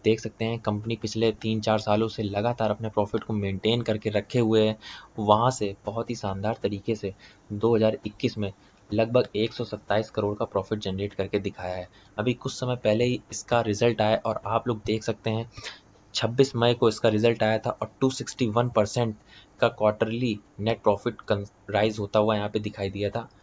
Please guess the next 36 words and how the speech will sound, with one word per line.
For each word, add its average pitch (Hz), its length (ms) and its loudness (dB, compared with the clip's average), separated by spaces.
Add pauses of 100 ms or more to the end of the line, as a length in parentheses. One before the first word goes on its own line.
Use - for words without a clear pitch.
(140)
लक्ष्मी 113 480 2
ऑर्गेनिक 101 440 0
इंडस्ट्री 98 420 -4
का। 101 100 0
जी 98 160 -4
हाँ 98 160 -6
दोस्तों, 104 340 -4
बहुत 101 340 -2
ही 117 60 -2
शानदार 104 600 0 (440)
केमिकल 104 320 0
सेक्टर 107 320 -4
की 107 160 -8
कंपनी 107 400 -2
है, 110 160 -2 (380)
आने 101 220 -2
वाले 113 180 -4
टाइम 107 300 -4
में 110 100 -6 (120)
आपको 107 340 -8 (120)
बहुत 107 260 0
ही 120 60 -2
शानदार 104 480 -4
तरीके 107 260 -4
से 104 120 -4
रिटर्न 101 220 -6
प्रोवाइड 104 300 -4
करा 98 180 -4
के 101 140 -8
दिखाई 101 300 -6
देती 98 240 -4
हुई 107 100 0
दिख 101 180 -4
जाएगी 92 320 0
ये 92 60 -4
कंपनी। 92 420 -6